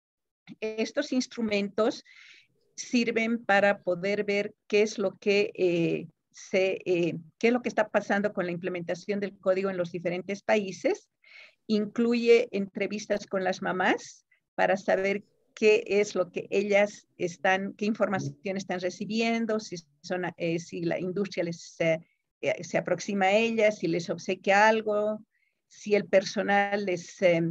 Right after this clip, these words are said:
promueve algún sucedáneo. Después in-, incluye entrevistas con el personal de salud para ver si el personal de salud recibe, eh, promoción de parte de, la difer-, de diferentes, eh,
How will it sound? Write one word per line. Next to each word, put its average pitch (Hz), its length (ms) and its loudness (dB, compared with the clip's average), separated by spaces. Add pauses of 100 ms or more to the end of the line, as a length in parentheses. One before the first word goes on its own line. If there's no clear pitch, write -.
(160)
promueve 196 640 2
algún 185 500 -2
sucedáneo. 220 1000 0 (1080)
Después 214 640 0
in-, 202 220 0 (140)
incluye 220 500 0
entrevistas 208 640 -2
con 185 180 -4
el 180 140 -2
personal 180 500 -4
de 220 80 0
salud 226 420 2 (560)
para 190 240 6
ver 208 200 2
si 214 180 -8
el 190 100 -2
personal 196 480 -2
de 208 120 0
salud 202 560 -2
recibe, 196 880 -2
eh, 170 300 -2 (420)
promoción 190 720 0
de 180 80 -2
parte 180 380 -4
de, 170 160 -2
la 165 120 2
difer-, 165 400 -8
de 170 200 -2
diferentes, 180 760 -6
eh, 165 240 2